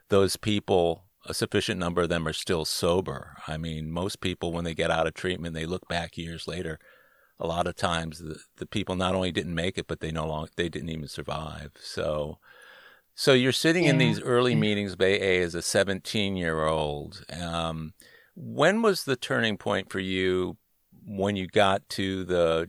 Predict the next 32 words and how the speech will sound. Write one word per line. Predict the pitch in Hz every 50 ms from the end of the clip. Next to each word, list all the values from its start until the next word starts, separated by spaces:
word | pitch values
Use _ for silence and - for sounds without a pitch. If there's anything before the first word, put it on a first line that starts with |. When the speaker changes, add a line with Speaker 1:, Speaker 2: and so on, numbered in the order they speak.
| -
Speaker 1:
God | - 101 90 90 90 90 85 -
part | - 87 82 80 80 80
of | 78 73
the | 80
steps? | 78 - - - 85 80 78 78 - - - - - - - _ _ - - 90 85 - _
Did | - 104 98
you | 107 110
get | 120 123 110
a | 98
sponsor | - - - 110 107 110 110 - 113 110
right | 98 101 95 98 98 95
away, | 92 95 95 95 95 95 95 95 92 90 92
or | - - 87 85 82 82 80 80 87 87 - 104
did, | 104 - 85 85 -
were | 107 95
you, | 92 92 95 98 92 95 107
were | 104 95
you | 95 92 87
guided, | 80 - 95 92 92 95 101 98 101 101 92 95 - -
uh, | - 92 92 92 92 90 90 90 107 - _ _ _ _ _ _
or | - - 107 92 87
was | 90 87 -
this | - 101 90 - -
all | 101 90 90
stuff | - - - 101 87 - - 104
that | 85 85 82 -
just | - 82 -
came | - 92 85 80
out | 78 78 80
of | 80
your | 76 73 73
head? | 71 82 80 76 76 73